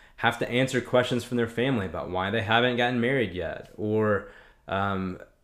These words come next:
go and spend time with family members that, that they have had conflict with.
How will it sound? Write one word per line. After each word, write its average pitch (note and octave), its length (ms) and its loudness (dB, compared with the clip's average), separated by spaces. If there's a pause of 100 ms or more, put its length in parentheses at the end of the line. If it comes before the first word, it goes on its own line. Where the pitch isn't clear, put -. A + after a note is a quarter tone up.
(440)
go A#2 280 6
and G#2+ 320 0
spend A#2 280 0
time A2+ 220 0
with A2+ 120 -2
family A#2+ 280 -2
members B2+ 420 0
that, G#2 680 -2
that G2 380 -2
they G#2+ 200 2
have G2 400 -2
had G2+ 200 -6
conflict A#2+ 580 -6
with. D2 360 -8